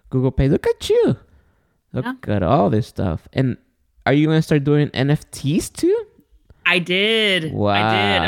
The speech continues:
Speaker 2: I'm
Speaker 1: look
Speaker 2: on
Speaker 1: at you.
Speaker 2: OpenSea. I'm on OpenSea now. And I haven't put that on the website. I'm gonna keep the N F Ts a little separate. Um, I might do something a little different, maybe p-,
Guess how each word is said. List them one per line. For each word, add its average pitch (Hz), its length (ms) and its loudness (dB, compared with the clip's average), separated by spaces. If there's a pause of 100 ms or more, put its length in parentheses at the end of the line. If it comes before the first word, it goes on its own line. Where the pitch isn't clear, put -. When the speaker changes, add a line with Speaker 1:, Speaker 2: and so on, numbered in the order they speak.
(100)
Speaker 2:
I'm 180 140 0
Speaker 1:
look 214 100 -4
Speaker 2:
on 196 60 0
Speaker 1:
at 196 240 -4
you. 190 80 -2
Speaker 2:
OpenSea. 170 960 -4
I'm 180 200 -2
on 190 120 -2
OpenSea 196 720 0
now. 151 560 0 (640)
And 160 440 0
I 165 80 0
haven't 262 280 0
put 294 120 -6
that 277 80 0
on 254 160 0
the 226 80 -2
website. 202 520 -4
I'm 180 160 0
gonna 196 200 -2
keep 208 240 -6
the 196 80 -4
N 190 100 0
F 185 120 -4
Ts 185 400 -2
a - 80 -2
little 165 260 0
separate. 165 600 -2 (440)
Um, 156 600 0 (440)
I 175 100 0
might 170 320 0
do 170 220 2
something 170 680 -4
a 151 80 0
little 170 400 0
different, 214 400 -2
maybe 170 220 2
p-, - 140 -14